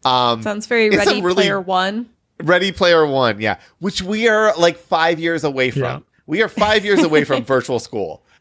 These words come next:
Speaker 1: Mark my words right now. I'm putting it on the page. We will have V R glasses where people can go to classes in V R in the next five years. College, probably.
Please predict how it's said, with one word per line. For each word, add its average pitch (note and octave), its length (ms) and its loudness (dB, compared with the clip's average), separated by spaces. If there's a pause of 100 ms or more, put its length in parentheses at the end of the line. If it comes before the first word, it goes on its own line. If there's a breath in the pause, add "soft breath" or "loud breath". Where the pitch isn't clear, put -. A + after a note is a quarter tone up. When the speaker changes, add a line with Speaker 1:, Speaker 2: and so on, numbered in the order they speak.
(160)
Speaker 1:
Mark D3+ 420 0
my F#3 140 2
words D3 280 2
right C3+ 220 2
now. B2 300 2
I'm A#2+ 280 -4
putting G3 260 0
it - 20 2
on E3+ 100 2
the D#3 60 -2
page. A#2+ 440 0 (160 soft breath)
We C#3 120 -2
will C#3 160 0
have A#2+ 460 2 (240)
V D#3+ 280 -2
R F#3 160 4
glasses B2 540 0
where A#2 100 0
people C#3 240 -4
can C#3 120 -12
go B2+ 100 2
to A#2+ 80 -4
classes G#2+ 480 -2
in G2+ 120 -14
V G2+ 180 -6
R F#2 440 -2 (400 soft breath)
in D3 160 -2
the C#3 80 -2
next A#2+ 220 0
five F#2+ 240 -2
years. D2 240 -12
College, E3 440 0
probably. F#2 640 -2